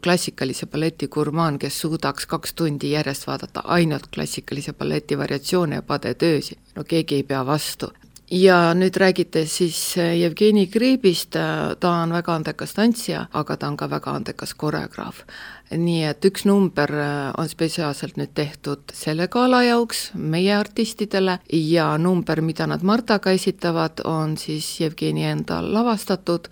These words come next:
tema koreograafia ja see on hingematvalt ilus ja, ja hästi sügava algmõttega, alltekstiga, nii et et, äh,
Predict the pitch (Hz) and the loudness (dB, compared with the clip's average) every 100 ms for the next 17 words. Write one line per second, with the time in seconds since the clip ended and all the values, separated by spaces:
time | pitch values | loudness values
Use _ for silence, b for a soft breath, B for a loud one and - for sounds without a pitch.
0 | _ 170 156 - 170 165 165 202 220 202 | _ -6 -6 -4 -2 -2 0 2 2 0
1 | - 175 170 160 - - 165 165 156 151 | -4 -2 -2 -4 -8 -2 2 2 0 -2
2 | 151 175 160 156 196 175 160 151 156 147 | -2 -2 0 0 0 2 0 -2 -4 -6
3 | 151 - 185 180 151 - - - 156 156 | -4 4 6 6 2 -2 -4 -2 0 0
4 | 147 160 - 156 151 156 - 160 - 175 | 0 -2 -2 -2 0 -4 -6 -6 -2 -2
5 | 175 160 151 - - 165 165 160 156 - | 0 -2 -2 -4 -2 -2 0 -4 -6 -8
6 | 151 - 151 _ _ 151 165 160 165 - | -8 -6 -8 _ _ -4 -2 -2 -2 -4
7 | - 156 - 147 147 143 143 120 113 113 | -4 -6 -2 -2 -2 -2 -4 -4 -4 -4
8 | 135 160 160 156 151 151 - _ _ - | -4 -2 -2 -2 -2 -4 -8 _ _ -4
9 | 151 151 147 143 143 143 | -2 -2 -4 -4 -4 -6